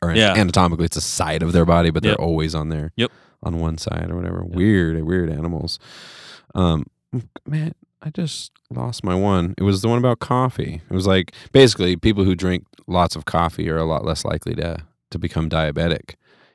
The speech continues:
Speaker 1: Yeah.
Speaker 2: <laughs>
Speaker 1: You know me, I'm
Speaker 2: As
Speaker 1: a
Speaker 2: you, as you sip on your
Speaker 1: I
Speaker 2: coffee
Speaker 1: sip
Speaker 2: during
Speaker 1: on
Speaker 2: the podcast right now.
Speaker 1: <laughs> Yeah, totally, man. But that was cool. But again, always gotta bring in that part about the coffee's good, but I'm probably countering it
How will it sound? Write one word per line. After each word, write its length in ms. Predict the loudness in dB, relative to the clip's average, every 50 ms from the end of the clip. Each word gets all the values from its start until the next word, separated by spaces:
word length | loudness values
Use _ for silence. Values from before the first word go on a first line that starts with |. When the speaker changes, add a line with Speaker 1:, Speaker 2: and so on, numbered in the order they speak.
| _ _ _
Speaker 1:
Yeah. 920 | -14 -12 -10 -8 -6 -4 -4 -4 -4 -4 -4 -6 -8 -10 -14 -14 -12 -8 -8 -4
Speaker 2:
<laughs> 100 | 0 2
Speaker 1:
You 580 | 2 6 6 6 6 6 4 4 4 4 4
know 160 | 6 4 4
me, 180 | 4 4 4 4
I'm 60 | 6
Speaker 2:
As 160 | 6 6 6
Speaker 1:
a 40 | 6
Speaker 2:
you, 120 | 4 4 2
as 220 | 2 2 2 4 2
you 80 | 2
sip 260 | 2 4 2 2 2 2
on 100 | 0 2
your 140 | 2 2 2
Speaker 1:
I 40 | 2
Speaker 2:
coffee 220 | 2 2 2 4 2
Speaker 1:
sip 60 | 4
Speaker 2:
during 240 | 4 4 2 2 2
Speaker 1:
on 80 | 0 -2
Speaker 2:
the 40 | -2
podcast 500 | -2 -2 -2 -2 -4 -4 -4 -4 -6 -6
right 120 | -6 -6 -6
now. 360 | -8 -10 -8 -8 -10 -12 -12 -8 -6 -6
Speaker 1:
<laughs> 140 | -6 _ 0
Yeah, 120 | 0 0 0 -2 -4 -4 -4 -6 -6 -12 -8 -2
totally, 420 | 0 2 2 2 2 0 0 -2
man. 240 | -2 -4 -4 -6 -6 -8 -12 -18 -20 -20 -20 -12 -4 -2
But 100 | 0 4
that 100 | 6 6
was 160 | 6 6 4
cool. 280 | 2 0 0 0 0 -2 _ _ _ -20 -20 -20 -8 2 6
But 100 | 8 8
again, 460 | 8 8 6 6 6 6 4 2 0 -2
always 220 | 0 2 2 2
gotta 160 | 2 2 0 2
bring 200 | 0 0 0 0
in 120 | -2 -2
that 160 | -2 -4 -6 -4
part 220 | -4 -2 -2 -2
about 340 | -2 -2 -2 -2 -2 -4 -8 _ _ _ _ _ _ _ _ _ _
the 100 | -10 -6
coffee's 420 | 0 2 4 4 4 4 2 0 0
good, 200 | -2 -2 0 0
but 60 | -2
I'm 80 | 0
probably 240 | 2 2 0 0 0
countering 460 | -6 -6 -6 -6 -6 -6 -6 -8 -8 -8
it 80 | -10